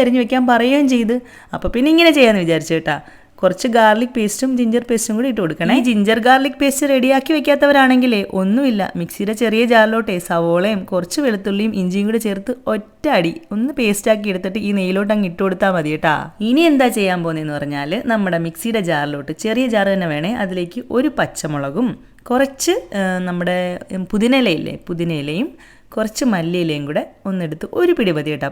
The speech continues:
പുതിനയില ഒരു പിടി വേണ്ട, കുറച്ച് കുറവ്. മല്ലിയില ഒരു നല്ല പിടി അങ്ങ് എടുത്തോ.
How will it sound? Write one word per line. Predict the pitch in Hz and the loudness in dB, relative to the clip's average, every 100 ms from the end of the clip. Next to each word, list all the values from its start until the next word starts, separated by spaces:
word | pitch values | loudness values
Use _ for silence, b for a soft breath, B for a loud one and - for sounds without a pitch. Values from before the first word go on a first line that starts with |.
| - | -6
പുതിനയില | 202 214 240 254 311 | -4 -2 0 -2 0
ഒരു | 262 233 | -2 0
പിടി | 226 208 | -2 0
വേണ്ട, | 165 165 277 | 0 -2 -4
കുറച്ച് | - 302 - 208 | -4 -4 -4 -2
കുറവ്. | 151 139 202 - B B 294 | -2 -2 -6 -8 B B 0
മല്ലിയില | 320 254 208 214 | 2 4 2 2
ഒരു | 208 214 | 0 0
നല്ല | 208 208 285 285 | 0 2 0 0
പിടി | 170 175 | 0 0
അങ്ങ് | 151 | -2
എടുത്തോ. | 135 151 | -6 -10